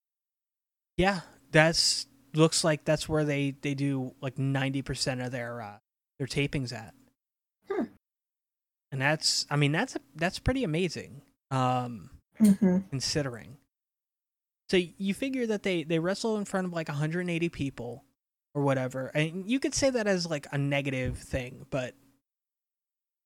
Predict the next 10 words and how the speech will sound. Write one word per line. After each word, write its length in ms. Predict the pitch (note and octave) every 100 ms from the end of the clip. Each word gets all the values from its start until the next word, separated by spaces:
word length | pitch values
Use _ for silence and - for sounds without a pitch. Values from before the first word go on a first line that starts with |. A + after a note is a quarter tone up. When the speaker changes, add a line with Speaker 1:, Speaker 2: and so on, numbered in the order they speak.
| _ _ _ -
Speaker 1:
as 140 | F3
somebody 360 | - B3 D4 D4
that 200 | B3 -
sat 400 | - - D#3+ -
in 120 | E3+
one 120 | D#3+
of 60 | D#3
those 160 | D3
smaller 400 | - - C3 C#3+
crowds 720 | C#3+ - C3 C3 G3 A3 -